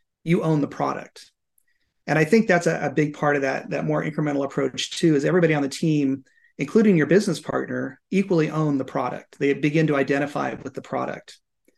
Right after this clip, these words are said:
And, uh, and there's something very empowering about that, right? Like, people like to go to startups because they wanna, they wanna build something, and they wanna see some people use that something, and they wanna see that something that they're building, creating value.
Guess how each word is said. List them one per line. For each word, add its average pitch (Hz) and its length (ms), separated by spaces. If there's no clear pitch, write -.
And, 143 340
uh, 135 340
and 156 100
there's 156 160
something 254 260
very 175 240
empowering 143 560
about 127 280
that, 104 200
right? 147 240
Like, 147 160
people 240 420
like 175 220
to 165 60
go 156 100
to 143 80
startups 147 500
because 135 520
they 180 80
wanna, 180 220
they 175 100
wanna 156 320
build 185 260
something, 143 460
and 135 100
they 147 60
wanna 160 180
see 170 160
some 175 180
people 165 300
use 160 360
that 147 180
something, 135 420
and 131 100
they 139 60
wanna 151 180
see 156 180
that 151 180
something 151 260
that 143 160
they're 135 100
building, 139 380
creating 135 340
value. 139 520